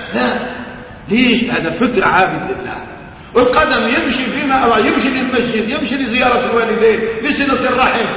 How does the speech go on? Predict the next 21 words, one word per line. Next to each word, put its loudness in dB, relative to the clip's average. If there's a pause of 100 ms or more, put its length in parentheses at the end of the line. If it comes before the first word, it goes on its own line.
(140)
يمشي -2
ل-، 2
ل-، -2
لطلب 2
العلم، 4
يمشي، -2 (100)
ما 4
يمشي -2
للقلاية، 2
ما 2
يمشي -2
للسينما، -4
ما -2
يمشي. -6 (1200)
قدم 4
يذكر 2
الله، 2
قدم 2
إيش؟ 4 (760)
يعبد 2
الله. -6